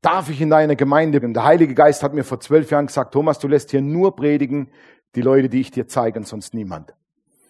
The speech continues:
Und dann hat er zwei Jahre lang gebettelt und gebettelt, dass er hier dienen darf. Hat sich verkauft als großen Prophet, ist schon lange her. Marlies und Lydia, die wissen das vielleicht noch.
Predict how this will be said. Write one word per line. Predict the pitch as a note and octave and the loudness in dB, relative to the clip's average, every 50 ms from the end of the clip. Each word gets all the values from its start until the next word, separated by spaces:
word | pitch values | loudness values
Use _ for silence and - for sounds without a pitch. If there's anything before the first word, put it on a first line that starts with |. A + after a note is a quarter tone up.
| - _ _ _ _ _ _ _ _ _ - | -20 _ _ _ _ _ _ _ _ _ -12
Und | A2+ A#2+ | -8 -2
dann | B2 C3+ C3+ C3 B2+ | -2 0 0 0 -4
hat | C3+ C3 B2+ | -4 0 4
er | D3+ C#3+ C#3+ C#3+ C#3+ C#3 C#3+ _ _ _ _ | 6 6 6 6 4 -4 -8 _ _ _ _
zwei | - - - F3+ F#3 G3 | -12 -2 2 4 6 6
Jahre | F3 D#3 D3+ D3 D3+ | 6 6 6 6 4
lang | D#3 D3+ D3+ D3+ C3 | 4 2 2 2 0
gebettelt | - - - G#3 A3 - G#3+ G#3 | -2 -2 -2 -2 -2 0 0 0
und | F#3 C#3+ | 0 0
gebettelt, | D#3+ - - F3+ E3 D#3+ D3+ | -2 0 0 0 2 4 2
dass | C#3 - - | 2 2 2
er | D#3 | -2
hier | B2 A#2 D3 D3+ C#3+ | 0 4 6 4 4
dienen | C#3+ - D#3 E3+ E3+ D#3 C#3+ A#2 | 4 2 2 2 4 4 2 0
darf. | - G2 E2 D2 - - - - _ _ _ _ _ _ _ - | 0 -4 -4 -6 -6 -10 -16 -20 _ _ _ _ _ _ _ -2
Hat | B2 C#3 - | -2 -2 -2
sich | - - C#3 | -2 -8 -8
verkauft | - - C#3+ - C3+ D3 E3+ F3 - - | -2 -2 -2 2 4 4 4 4 4 2
als | C3+ C3+ - - | -2 -2 -2 -2
großen | - C3 D#3+ E3 D#3 D3+ D#3 | 0 2 2 2 2 0 -6
Prophet, | A2+ A#2+ C#3 - - D3 C3+ A#2+ A2 | -4 -4 -4 -4 -2 -2 -2 -2 -2
ist | G#2+ - | -6 -10
schon | - A#2+ | -8 -6
lange | A#2+ B2+ C#3 C3 | -6 -4 -2 -2
her. | A#2 B2 A#2+ F#2 D2+ _ _ _ _ _ _ _ _ _ _ _ | -2 -4 -6 -6 -8 _ _ _ _ _ _ _ _ _ _ _
Marlies | - G#2+ B2 C#3 C#3+ D3 C3+ - | -8 -4 -2 -2 0 0 -2 -4
und | B2+ A#2+ A#2+ | -6 -6 -2
Lydia, | C3 C3+ C3 C#3 C#3+ C3+ | -2 -2 0 0 0 0
die | B2 A#2+ A#2+ | 0 -2 -6
wissen | C3+ B2 - C3+ | -6 -6 -6 -6
das | C3+ A#2+ - | -6 -6 -4
vielleicht | - C#3 C3+ B2+ A#2 - | -2 -2 -2 -2 -2 -4
noch. | C3 B2+ A#2+ | -8 -10 -10